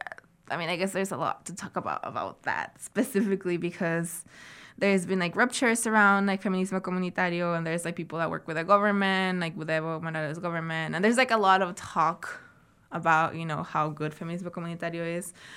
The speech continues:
But at least for me, like, it's been, um, it's been, like, an interesting definition of feminism. The way that, uh, I understand it is that for feminismo comunitario, feminism happened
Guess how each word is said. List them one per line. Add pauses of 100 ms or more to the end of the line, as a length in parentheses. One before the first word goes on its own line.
(160)
But
at
least
for
me,
like,
it's
been, (460)
um, (880)
it's
been,
like,
an
interesting
definition
of
feminism.
The
way
that,
uh,
I
understand
it
is
that (300)
for
feminismo
comunitario, (520)
feminism
happened